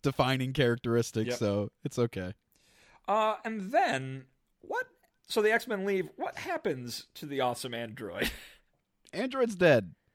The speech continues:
Speaker 1: Android's buried on that mesa. <laughs>
Speaker 2: You think he's
Speaker 1: What?
Speaker 2: dead?
Speaker 1: I mean,
Speaker 2: It
Speaker 1: he's
Speaker 2: seems
Speaker 1: not
Speaker 2: like the Fantastic Four are considering taking it and doing something with it. <laughs>
Speaker 1: Maybe.
Speaker 2: But that's never made clear. <laughs>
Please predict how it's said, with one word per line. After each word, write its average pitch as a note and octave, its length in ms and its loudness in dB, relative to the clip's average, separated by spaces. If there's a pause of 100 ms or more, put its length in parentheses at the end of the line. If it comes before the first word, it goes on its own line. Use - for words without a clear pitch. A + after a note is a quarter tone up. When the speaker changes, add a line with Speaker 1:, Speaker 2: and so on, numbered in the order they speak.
(200)
Speaker 1:
Android's F#3 400 8
buried D3+ 380 12
on B2+ 140 6
that A2+ 140 4
mesa. A2+ 480 0
<laughs> - 40 -14 (260)
Speaker 2:
You B3 80 -4
think G4+ 220 -6
he's F4+ 140 0
Speaker 1:
What? - 100 0
Speaker 2:
dead? F#4+ 240 4 (1040)
Speaker 1:
I C4 60 -6
mean, A#3 400 -2 (800)
Speaker 2:
It A3+ 80 -6
Speaker 1:
he's F3+ 160 2
Speaker 2:
seems - 20 0
Speaker 1:
not F3+ 300 6
Speaker 2:
like G#3+ 340 -2
the A3 380 -2
Fantastic G#3+ 480 0
Four G3+ 140 2
are - 20 2
considering F3+ 560 -2
taking F#3 400 -4
it F#3+ 180 -6 (240)
and D#3 240 -4
doing F#3+ 240 -2
something G#3 380 -4
with G#3+ 180 0
it. B3 260 -2 (260)
<laughs> - 260 -20
Speaker 1:
Maybe. D3 380 2
Speaker 2:
But - 120 -10
that's F#3+ 240 -2
never F3 560 0 (180)
made D3+ 220 2
clear. F3+ 520 2
<laughs> - 40 -20